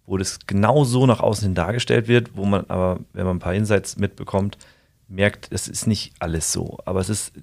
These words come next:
das finde ich einfach, da müssen Vereine noch viel mehr lernen, dass sie zusammenarbeiten mit Spielerberatern und vielleicht auch auf Augenhöhe zusammenarbeiten, weil sie ja auch was bekommen dafür.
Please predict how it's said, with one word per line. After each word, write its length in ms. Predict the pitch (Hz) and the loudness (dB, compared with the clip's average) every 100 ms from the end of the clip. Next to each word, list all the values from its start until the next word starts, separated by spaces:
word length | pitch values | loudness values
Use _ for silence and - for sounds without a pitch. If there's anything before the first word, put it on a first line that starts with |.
| - | -18
das 120 | - - | -12 0
finde 220 | 123 131 | 4 4
ich 120 | - | 2
einfach, 320 | 110 110 101 - - - - | 0 0 0 -6 -20 -18 -2
da 80 | 95 | 2
müssen 260 | 110 123 | 2 2
Vereine 340 | - 95 107 107 | -2 0 2 4
noch 160 | 95 | 2
viel 380 | - - 135 160 | -2 -6 0 4
mehr 240 | 147 107 | 6 6
lernen, 560 | 92 104 120 98 107 139 - _ - | 4 4 4 4 2 0 -6 _ -10
dass 160 | - | -8
sie 120 | - 90 | -8 -8
zusammenarbeiten 960 | - 95 120 110 80 82 80 - - - | -2 4 6 6 4 2 -2 -6 -10 -12
mit 160 | 87 | -12
Spielerberatern 680 | - 87 82 80 80 76 90 | -4 -2 0 0 -2 -4 -6
und 220 | 85 - - | -8 -10 -14
vielleicht 280 | - 92 - | -2 0 0
auch 80 | 85 | -2
auf 180 | 78 | -2
Augenhöhe 500 | - 127 139 90 82 | 4 4 4 2 -2
zusammenarbeiten, 800 | 80 82 82 80 80 80 78 - - - - - | -6 -6 -4 -4 -4 -4 -6 -8 -14 -18 -20 0
weil 140 | - | 2
sie 80 | 98 | 6
ja 60 | 87 | 6
auch 120 | 80 | 6
was 120 | 80 | 0
bekommen 540 | - - - 139 98 82 | -8 -4 0 4 4 0
dafür. 400 | 73 - - | -6 -12 -12